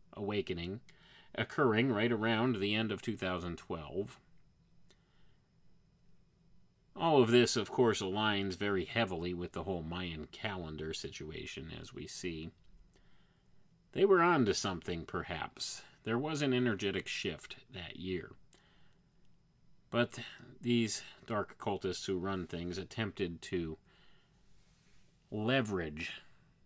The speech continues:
that and stifle that to a certain degree.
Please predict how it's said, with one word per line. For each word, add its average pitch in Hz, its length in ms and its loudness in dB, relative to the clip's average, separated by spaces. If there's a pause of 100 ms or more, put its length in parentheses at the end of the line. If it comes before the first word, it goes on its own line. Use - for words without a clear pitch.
(140)
that 85 580 -6 (360)
and 98 180 -6
stifle 107 480 -2
that 87 260 -6
to 95 120 -6
a 90 40 -12
certain 92 300 -6
degree. 87 420 -8